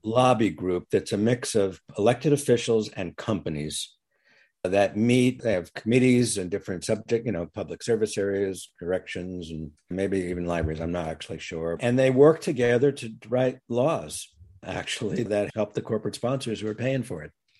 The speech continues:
A while back, we were talking about private prisons earlier. I think they left alec 'cause they got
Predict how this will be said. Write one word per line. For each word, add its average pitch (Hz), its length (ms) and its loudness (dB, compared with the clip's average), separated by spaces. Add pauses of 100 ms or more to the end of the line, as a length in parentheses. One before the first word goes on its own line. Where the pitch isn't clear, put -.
(300)
A 135 140 2
while 117 240 6
back, 123 340 2
we 101 60 -4
were 92 60 -6
talking 107 180 -2
about 95 260 -4
private 92 300 -6
prisons 110 320 -6
earlier. 87 280 -4 (880)
I 151 120 0
think 151 260 0
they 110 120 4
left 110 380 2
alec 92 320 -2
'cause 90 160 -10
they 90 140 -10
got 92 240 -6